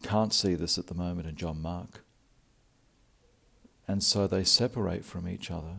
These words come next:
It must have been a moment of great pain and sadness to them both. But the lesson I would take is that there are great moments of unity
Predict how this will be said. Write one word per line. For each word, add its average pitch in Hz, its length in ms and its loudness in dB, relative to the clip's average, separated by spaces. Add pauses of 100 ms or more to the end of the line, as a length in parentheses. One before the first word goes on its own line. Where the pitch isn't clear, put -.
It 113 80 -6
must 123 220 0
have 90 60 -4
been 92 120 0
a 87 40 0
moment 92 320 0
of 82 80 -8
great - 280 -4
pain 92 420 -6 (540)
and - 160 -6
sadness 104 540 2
to - 100 -8
them 78 140 -4
both. 95 420 -6 (480)
But - 200 4
the 139 80 8
lesson 151 360 8
I 117 180 6
would 107 160 6
take 107 300 2
is 95 180 2
that - 360 -2
there 113 160 8
are 139 160 8
great 113 260 4
moments 101 400 2
of 87 140 -2
unity 110 640 4